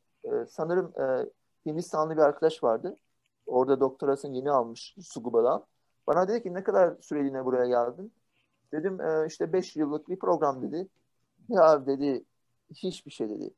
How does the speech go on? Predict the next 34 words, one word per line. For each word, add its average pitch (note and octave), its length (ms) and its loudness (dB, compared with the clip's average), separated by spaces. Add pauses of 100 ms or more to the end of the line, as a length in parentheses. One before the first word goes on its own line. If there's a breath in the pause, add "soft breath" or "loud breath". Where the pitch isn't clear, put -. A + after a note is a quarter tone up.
(160)
"Beş E3+ 280 -2
ay C3 160 2
gibi A#2 200 -6
gelir A2 200 -4
sana," G#2+ 300 -14
dedi. A2+ 220 -16 (840)
"Ya," F3+ 220 4
dedim, D#3+ 240 -4
"Bu D#3+ 80 2
adam D#3 280 -4 (340)
kafayı - 360 -4
mı B3+ 100 -8
yemiş C#3 340 -6
ya? B2 220 -4
Beş D3+ 280 -4
yıl C#3+ 160 -4 (280)
gibi C#3 220 -6
bir C3+ 240 -8
süre B2+ 360 -10
nasıl E3 280 -6
beş A#2+ 180 -4
ay A2+ 200 -2
gibi A2+ 160 -10
gelebilir?" G#2+ 520 -10 (200)
Ha, E3+ 320 -2 (440)
dedi, C#3 140 -2
"Ya F3+ 200 4
sen E3+ 240 -4
göreceksin," D#3 420 -4
dedi. B2 140 -4
"Bak C3+ 200 -8
bitirdiğin C#3 380 -10
zaman," C3 300 -4
dedi, E3+ 260 -2